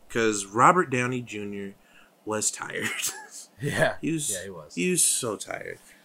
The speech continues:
Speaker 1: Um,
Speaker 2: Um, but, uh,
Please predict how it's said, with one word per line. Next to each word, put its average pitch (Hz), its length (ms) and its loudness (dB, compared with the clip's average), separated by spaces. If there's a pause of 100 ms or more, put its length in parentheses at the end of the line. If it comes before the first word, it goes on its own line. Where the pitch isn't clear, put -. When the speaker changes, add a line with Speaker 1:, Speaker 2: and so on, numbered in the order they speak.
(460)
Speaker 1:
Um, 120 460 4
Speaker 2:
Um, 113 360 -10 (1900)
but, 131 220 -2
uh, 120 320 -2